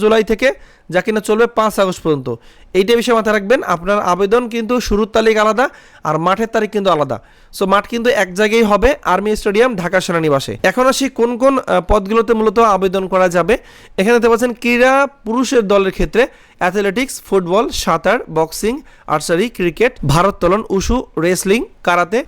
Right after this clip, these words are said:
তাইকোয়ান্ডো, জুডো, স্কোয়াশ, শুটিং, সাইক্লিং, ফেন্সিং, রোলার স্কেটিং,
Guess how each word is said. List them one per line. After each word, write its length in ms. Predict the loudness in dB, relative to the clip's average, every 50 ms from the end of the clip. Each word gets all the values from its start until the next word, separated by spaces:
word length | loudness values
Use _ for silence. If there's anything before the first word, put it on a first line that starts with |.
| 0
তাইকোয়ান্ডো, 500 | 0 0 0 0 0 0 0 2 2 0 -2 -2 -6 _ -16 -8 -2
জুডো, 300 | 0 2 2 4 4 4 2 2 -4 -16 -18 -18 -12 -8 -8 -8 -6
স্কোয়াশ, 340 | -2 0 2 2 2 0 -2 -10 -16 -18 -12 -6 -2
শুটিং, 300 | 0 0 2 0 0 -2 -4 -6 -6 -4
সাইক্লিং, 400 | -2 -2 -2 -2 -2 -2 -2 -4 -6 -12 _ _ _ _ -8 -2
ফেন্সিং, 360 | 0 0 0 0 0 -2 -2 -2 -4 -10 _ _ _ -4 0
রোলার 240 | 2 4 4 2 2 -2 -2
স্কেটিং, 280 | -2 -2 -2 -2 -2